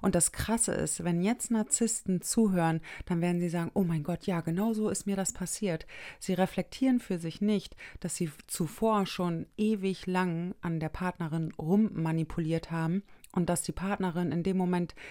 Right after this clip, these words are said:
nichts anderes mehr tun konnte, als ganz schnell die Kanäle zu blockieren, damit sie geschützt ist.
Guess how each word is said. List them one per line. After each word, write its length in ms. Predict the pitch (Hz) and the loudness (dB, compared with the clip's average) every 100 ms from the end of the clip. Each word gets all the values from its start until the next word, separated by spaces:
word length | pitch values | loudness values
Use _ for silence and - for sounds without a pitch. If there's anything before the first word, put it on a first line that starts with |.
| - | -4
nichts 260 | 196 202 - | 2 2 2
anderes 360 | 185 180 180 180 | 0 0 -2 -2
mehr 200 | 160 - | -4 -2
tun 300 | - 226 214 | 2 4 2
konnte, 540 | 175 160 156 165 190 - - - - - | -2 -2 -2 -4 -4 -8 -20 -20 -12 -4
als 260 | 170 - | -2 -2
ganz 180 | 180 175 | -2 0
schnell 220 | - 175 | 2 0
die 260 | 170 170 151 | 2 0 -2
Kanäle 440 | - 170 180 180 | -2 0 2 0
zu 160 | 170 175 | 0 -2
blockieren, 420 | 175 - - 180 | -2 -2 -2 0
damit 240 | 170 170 - | 0 -2 -4
sie 100 | 165 | -6
geschützt 600 | 156 - 208 - - - | -6 -2 -4 -4 -8 -6
ist. 260 | 151 - | -8 -10